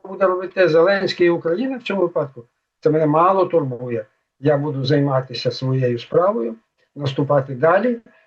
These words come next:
і виходити на ті кордони, на які я хочу. Сьогодні Дніпропетровської області, завтра Хмельницької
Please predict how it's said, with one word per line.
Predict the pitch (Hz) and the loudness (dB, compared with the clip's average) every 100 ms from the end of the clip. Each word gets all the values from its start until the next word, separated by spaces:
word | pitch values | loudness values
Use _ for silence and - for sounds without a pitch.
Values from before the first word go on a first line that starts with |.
| _ _ _ _ | _ _ _ _
і | 160 160 160 160 165 139 | -2 2 4 2 2 0
виходити | 143 175 165 151 156 151 143 | 0 2 2 0 0 -2 -2
на | 147 135 | -4 -4
ті | 156 202 208 | 0 0 0
кордони, | 185 160 185 180 170 | -2 -2 -4 -4 -6
на | 143 | -8
які | 135 131 147 | -8 -4 -2
я | 139 | -2
хочу. | - 123 120 123 - | -6 -12 -12 -14 -2
Сьогодні | 170 214 208 160 | 2 2 0 -4
Дніпропетровської | 139 139 - - 131 123 - 123 165 175 151 - 165 160 151 | -6 -10 -12 -14 -12 -12 -16 -8 -2 0 -2 -6 -6 -6 -4
області, | 156 143 151 147 143 | -4 -4 -6 -8 -2
завтра | 160 185 139 127 | 2 2 0 -12
Хмельницької | 123 127 143 151 - - 127 131 131 | -14 -8 -2 -2 -2 -12 -12 -10 -12